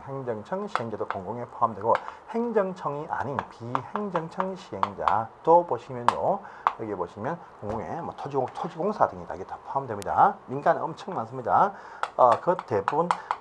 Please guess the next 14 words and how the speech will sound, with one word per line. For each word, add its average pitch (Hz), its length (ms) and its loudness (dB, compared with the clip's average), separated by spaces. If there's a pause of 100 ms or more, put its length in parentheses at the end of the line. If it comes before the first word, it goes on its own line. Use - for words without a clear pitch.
땅을 190 280 8
소유한 127 280 0
토지 185 220 -2
소유자도 101 380 -2
할 98 80 -8
수 - 140 -8
있고, 90 240 0 (280)
요들이 135 380 2
설립한 131 460 -2
도시개발조합도 104 1120 2
사업을 - 480 0
할 92 80 2
수 - 160 -8
있고 - 200 -4